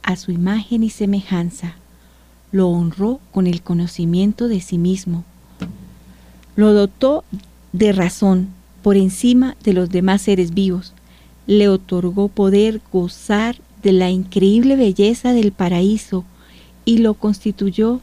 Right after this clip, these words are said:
finalmente rey de toda la creación. Después,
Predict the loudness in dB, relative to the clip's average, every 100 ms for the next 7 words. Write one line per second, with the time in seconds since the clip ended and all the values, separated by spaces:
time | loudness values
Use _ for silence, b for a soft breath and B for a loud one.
0 | _ -8 -2 0 2 2 2 2 0 -4
1 | -8 b b b b -10 -2 2 2 0
2 | -4 -4 -2 -2 -6 -2 0 0 0 -2
3 | -2 -2 -4 -4 -2 -2 -6 _ _ _
4 | _ _ _ b b b b 0 0 -2
5 | -4 -2 -2 -8